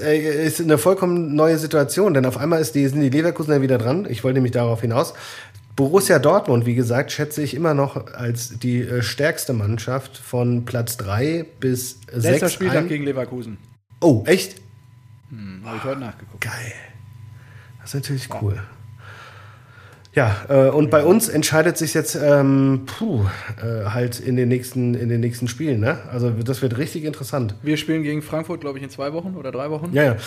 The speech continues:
Speaker 1: Nee,
Speaker 2: Äh,
Speaker 1: äh,
Speaker 2: da
Speaker 1: ich
Speaker 2: wird
Speaker 1: sagte, ähm, die, unsere nächsten,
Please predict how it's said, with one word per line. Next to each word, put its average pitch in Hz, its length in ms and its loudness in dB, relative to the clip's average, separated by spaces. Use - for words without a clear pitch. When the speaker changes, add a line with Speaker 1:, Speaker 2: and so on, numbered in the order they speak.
Speaker 1:
Nee, 147 140 4
Speaker 2:
Äh, - 0 -
Speaker 1:
äh, 127 420 -4
Speaker 2:
da 131 140 -2
Speaker 1:
ich - 20 0
Speaker 2:
wird 151 100 -2
Speaker 1:
sagte, 151 320 2
ähm, 127 420 4
die, - 100 -12
unsere 170 300 4
nächsten, 180 580 2